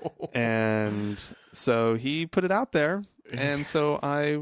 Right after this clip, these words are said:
and I said, "Do you want an honest answer to that question?" And, uh, and so I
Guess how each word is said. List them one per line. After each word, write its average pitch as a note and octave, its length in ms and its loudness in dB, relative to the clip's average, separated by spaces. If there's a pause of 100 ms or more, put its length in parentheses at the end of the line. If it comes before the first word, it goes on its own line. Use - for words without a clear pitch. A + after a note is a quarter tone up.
(420)
and A#2+ 120 0
I D#3 80 2
said, - 420 0
"Do A#2+ 80 -4
you B2+ 120 0
want B2 200 -2
an D3 80 -2
honest E3 260 -4
answer B3 240 -6
to E3 80 -8
that - 160 -12
question?" - 460 -10 (640)
And, A#2 460 -4
uh, A2 440 0 (160)
and A2+ 220 -6
so A2 500 -4
I A2+ 220 -6